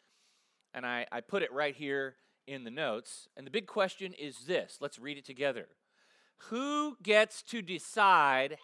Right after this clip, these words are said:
how I handle conflict?" That's a big question. Who gets to decide how you handle it? A lot of times, I know how I vote. I get to decide because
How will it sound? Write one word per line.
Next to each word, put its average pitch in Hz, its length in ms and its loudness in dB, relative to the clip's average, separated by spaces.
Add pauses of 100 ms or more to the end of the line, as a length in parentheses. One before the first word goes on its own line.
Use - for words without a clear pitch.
how 190 460 4
I 151 160 0
handle 180 600 -2
conflict?" 190 920 2 (1200)
That's 285 180 6
a 190 80 6
big 226 360 4
question. 202 540 6 (1300)
Who 359 100 0
gets 339 240 2
to 339 100 -4
decide 302 520 8
how 220 160 6
you 240 180 -2
handle 233 400 2
it? 101 180 -2
A 160 80 0
lot 294 140 6
of 339 80 -2
times, 208 560 4 (320)
I 160 100 2
know 196 180 8
how 175 140 8
I 240 200 12
vote. 170 320 6 (1200)
I 302 200 12
get 269 180 8
to 220 80 0
decide 165 540 4 (1080)
because 185 480 4